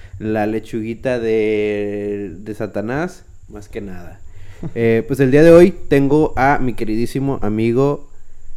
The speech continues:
Speaker 1: Miguel Ríos. ¿Cómo estás, cabrón?
Speaker 2: ¿Qué tal? ¿Cómo estás? Pues muy contento de estar aquí, de ser tu invitado y, pues, a darle, ¿no?
Speaker 1: A darle, a dar-, a darle caña, ¿no?
Speaker 2: Claro, a
Speaker 1: Como se
Speaker 2: meterle.
Speaker 1: dice. Pues bueno,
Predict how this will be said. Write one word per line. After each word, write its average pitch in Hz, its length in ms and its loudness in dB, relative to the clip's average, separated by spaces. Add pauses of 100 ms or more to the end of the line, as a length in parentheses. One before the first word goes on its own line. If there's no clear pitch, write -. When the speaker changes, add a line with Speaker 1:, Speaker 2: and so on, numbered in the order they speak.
(220)
Speaker 1:
Miguel 113 640 0
Ríos. 101 420 -2
¿Cómo 104 200 -6
estás, - 280 -12
cabrón? - 300 -14 (100)
Speaker 2:
¿Qué 131 120 -8
tal? 131 200 -6
¿Cómo 131 140 -4
estás? 131 240 -8
Pues 123 160 -10
muy 135 140 -2
contento 160 340 -6
de 156 60 -4
estar 135 180 -6
aquí, 143 380 -10 (100)
de 110 300 -4 (180)
ser 123 160 -8
tu 135 80 -8
invitado 131 580 -6 (240)
y, 113 220 -8
pues, 104 380 -6 (500)
a 117 100 -12
darle, 143 300 -6
¿no? 151 260 -10
Speaker 1:
A - 220 -18
darle, 139 160 -6
a 120 60 -8
dar-, 117 200 -6
a 123 120 -6
darle 131 320 2
caña, 127 520 4
¿no? 131 280 -10
Speaker 2:
Claro, 123 400 -4
a 113 60 -6
Speaker 1:
Como 110 120 -10
se 143 120 -6
Speaker 2:
meterle. 151 180 -2
Speaker 1:
dice. 107 260 -8 (500)
Pues 123 140 -6
bueno, 135 320 -2